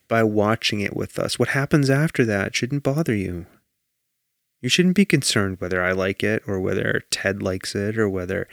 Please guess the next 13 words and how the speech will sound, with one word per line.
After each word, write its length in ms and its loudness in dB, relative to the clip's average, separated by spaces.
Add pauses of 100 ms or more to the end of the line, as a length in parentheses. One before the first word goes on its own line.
(440)
Space 480 -2
Unicorn 540 -6
likes 280 -6
it. 200 -6 (2750)
That's 220 -8
not 160 2
letting 240 4
us 140 0
have 200 0
our 160 2
own 120 0
experience. 1000 -8 (2250)
<sighs> 40 -18